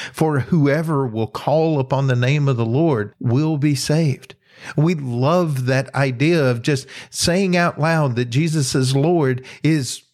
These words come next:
all we need to do. Everything else is taken care of. We have no responsibilities.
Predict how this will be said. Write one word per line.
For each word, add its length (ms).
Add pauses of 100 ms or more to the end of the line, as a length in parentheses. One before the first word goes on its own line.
(120)
all 240
we 220
need 240
to 100
do. 320 (420)
Everything 560
else 380
is 120
taken 380
care 300
of. 240 (280)
We 340
have 220
no 280
responsibilities. 1400